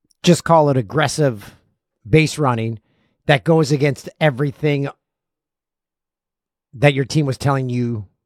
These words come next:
not to do. So <laughs> that's a tough one to go back into the dugout 'cause the, the coaches don't wanna say, "You, you saw the stop sign was up,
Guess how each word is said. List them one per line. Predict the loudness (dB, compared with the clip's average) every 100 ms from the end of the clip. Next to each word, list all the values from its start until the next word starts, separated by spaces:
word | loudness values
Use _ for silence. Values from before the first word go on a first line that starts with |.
| _ _
not | -4 -2 -2
to | -4
do. | -8 -12 _ _ _ _ _ _ _ _ _ _ _
So | 0 2 2 -2 _ _ _ _ _
<laughs> | _ _ _ _ _ _ -2
that's | 0 0
a |
tough | 2 0 0
one | -6
to | -6
go | -4 -4
back | -4 -4
into | -4 -4
the | -6
dugout | -6 -8 -6 -10 -12 _ _ _ _ _ _ -2
'cause | -2 -2 -14 _ _ _ _ _ _ _ _ _ _ _ _ _ _ _
the, | -6 0 2
the | 0
coaches | 0 2 0 -2
don't | -2
wanna | 0 -2
say, | -2 -4
"You, | -2 -6 -6
you | -8
saw | -4 -4 -4
the | -6
stop | -4 -2 -2
sign | -4 -6 -6 -10
was | -10
up, | -10